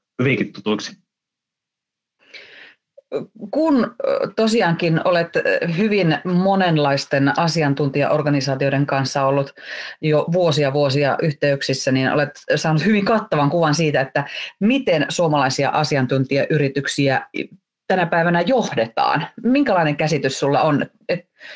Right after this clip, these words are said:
Speaker 2: minkälaista se johtamistyö siellä on?
Speaker 1: Joo, oikeastaan tietysti voisi aloittaa sanomalla, sanomalla, että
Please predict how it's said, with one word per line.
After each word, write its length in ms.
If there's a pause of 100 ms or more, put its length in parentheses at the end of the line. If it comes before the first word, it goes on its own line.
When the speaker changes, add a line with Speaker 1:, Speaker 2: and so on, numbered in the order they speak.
(120)
Speaker 2:
minkälaista 540
se 100
johtamistyö 800
siellä 320
on? 160 (2250)
Speaker 1:
Joo, 440
oikeastaan 540 (840)
tietysti 540 (380)
voisi 180
aloittaa 300
sanomalla, 500 (560)
sanomalla, 440
että 340